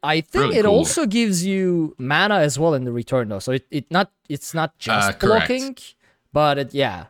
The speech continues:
Speaker 1: Yeah, so it's a,
Speaker 2: I
Speaker 1: it's,
Speaker 2: can't remember
Speaker 1: it's
Speaker 2: the
Speaker 1: like that.
Speaker 2: name of that ground A O E,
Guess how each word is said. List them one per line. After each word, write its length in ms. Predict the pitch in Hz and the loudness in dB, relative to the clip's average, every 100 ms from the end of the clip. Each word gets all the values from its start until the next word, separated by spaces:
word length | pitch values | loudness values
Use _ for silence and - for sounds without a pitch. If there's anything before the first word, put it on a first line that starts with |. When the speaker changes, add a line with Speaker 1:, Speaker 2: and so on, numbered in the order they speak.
| _ - | _ -18
Speaker 1:
Yeah, 160 | 101 | -12
so 180 | - 139 | -6 -4
it's 160 | 135 151 | -2 0
a, 340 | 135 131 127 143 | 0 0 -2 -4
Speaker 2:
I 100 | 139 | -4
Speaker 1:
it's, 100 | - | -2
Speaker 2:
can't 240 | 143 135 | -2 -2
remember 400 | 123 110 107 104 | 0 0 2 0
Speaker 1:
it's 80 | 107 | 0
Speaker 2:
the 80 | 101 | 0
Speaker 1:
like 100 | 98 | 0
that. 80 | 92 | 0
Speaker 2:
name 380 | 95 98 104 104 | 0 0 0 -2
of 160 | 95 | -2
that 220 | 90 92 85 | -2 -4 -2
ground 480 | 92 92 95 101 - | -2 0 0 -2 -2
A 220 | 92 92 | -2 0
O 120 | 87 | 0
E, 300 | 87 101 | 0 -2